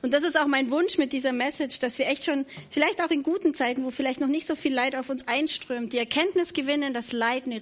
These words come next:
riesengroße Chance ist. Und denkt einfach dran, dieser Schliff, der dient nur dazu, dass ihr bessere Königskinder werdet, die für Gott irgendwie in seinem Reich gebraucht werden können. Ich bin einfach ein un-, un-,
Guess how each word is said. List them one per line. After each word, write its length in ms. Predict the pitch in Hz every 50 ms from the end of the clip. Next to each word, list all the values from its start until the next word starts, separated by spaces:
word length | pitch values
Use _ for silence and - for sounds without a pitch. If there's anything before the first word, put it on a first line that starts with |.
| -
riesengroße 680 | - 262 269 285 - - 269 262 - 247 247 233 - 262
Chance 380 | - - 233 220 220 208 - -
ist. 160 | 208 - - - - - - - - - - - -
Und 140 | 262 247 254
denkt 220 | 285 320 359 -
einfach 320 | 320 302 311 - 320 294 -
dran, 360 | - - 320 330 339 330 294
dieser 260 | 262 262 240 269 240
Schliff, 640 | - - - - 320 370 339 320 - - - - - - - - - - - - - - -
der 80 | - 262
dient 320 | 233 - 277 269 247 -
nur 240 | 277 277 320 370 370
dazu, 560 | 302 262 247 - - - 269 254 269 311 339 - - - - -
dass 180 | - 277 262 -
ihr 120 | 254 254
bessere 680 | 233 - - 254 277 311 - - 320 311 330 339 349 349 - - _ - - - - - - - 269 262 -
Königskinder 960 | - 277 285 320 349 311 254 - - - - - 302 269 269 262 262 254 254
werdet, 560 | 262 277 294 294 269 262 254 269 269 - -
die 80 | 269 247
für 140 | - 269
Gott 380 | 240 - 240 254 269 285 - -
irgendwie 320 | - 254 262 285 285 277 269
in 100 | 269 254
seinem 220 | 254 240 240 240
Reich 240 | 226 226 233 240 240
gebraucht 500 | - 269 - - 233 214 220 220 - -
werden 160 | 254 233 226
können. 200 | - 233 226 220 - - - - -
Ich 60 | -
bin 120 | - 285 285
einfach 240 | 269 285 285 320
ein 140 | 294 277 277
un-, 280 | 285 330 330 370 370 349 - -
un-, 120 | - 294